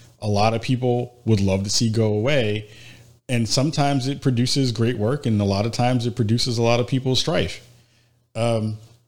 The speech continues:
it is, it is a, a thing that we have to try to figure out a good balance for from, from a consumer perspective. I do think that we have a voice in that, in that way. I do think we have a voice in the, in the respect of,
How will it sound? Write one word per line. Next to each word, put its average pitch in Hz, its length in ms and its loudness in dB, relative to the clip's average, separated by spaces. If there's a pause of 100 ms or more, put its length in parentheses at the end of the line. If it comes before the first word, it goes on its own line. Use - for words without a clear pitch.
(340)
it 151 100 0
is, 160 240 -2
it 143 120 0
is 151 200 0
a, 127 300 0
a 117 60 -2
thing 127 180 0
that 117 80 0
we 117 120 0
have 117 120 0
to - 80 -12
try 120 140 0
to 110 60 0
figure 110 220 -2
out 104 100 2
a 98 40 0
good 98 160 0
balance 95 360 0
for 98 260 -2
from, 95 360 -4
from 98 220 -2
a - 20 -4
consumer 110 440 0
perspective. 101 580 -2 (320)
I 135 100 -2
do 131 160 2
think 143 220 0
that 117 140 0
we 117 120 0
have 110 200 2
a 104 40 2
voice 101 340 0
in 104 120 0
that, 98 240 -2
in 101 140 0
that 101 180 0
way. 95 320 -2 (260)
I 117 80 -4
do 120 180 2
think 127 200 -2
we 120 80 0
have 113 100 2
a 110 80 -2
voice 107 380 0
in 107 220 -2
the, 98 220 -2
in 110 100 2
the 101 80 4
respect 101 420 -2 (100)
of, 101 300 -2